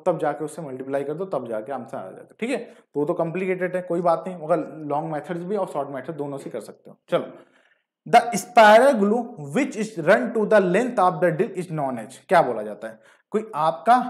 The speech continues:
सर्पिल खांचा को जो प्रवेदन की लंबाई तक जाए तो उसे कहा जाता है, ये आपसे क्वेश्चन पूछा गया है। चलो बताइए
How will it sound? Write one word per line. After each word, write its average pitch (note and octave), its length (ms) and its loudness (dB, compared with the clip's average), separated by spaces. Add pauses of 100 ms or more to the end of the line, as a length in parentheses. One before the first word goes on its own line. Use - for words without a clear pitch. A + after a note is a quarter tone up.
सर्पिल E3+ 640 -4
खांचा D#3+ 420 0
को F#3+ 160 -4
जो F3+ 120 -2
प्रवेदन D3+ 540 -4
की G3 120 -6
लंबाई D3 400 0
तक D#3 240 -4
जाए C3+ 260 -4
तो F3+ 140 -10
उसे F3+ 280 -10
कहा C3+ 280 -8
जाता B2 360 -4
है, B2 160 -6 (360)
ये D#3 140 -2
आपसे B2 300 -12
क्वेश्चन C3+ 360 -14
पूछा C3 260 -12
गया - 180 -18
है। - 160 -20
चलो - 340 -4 (260)
बताइए D#3 260 -2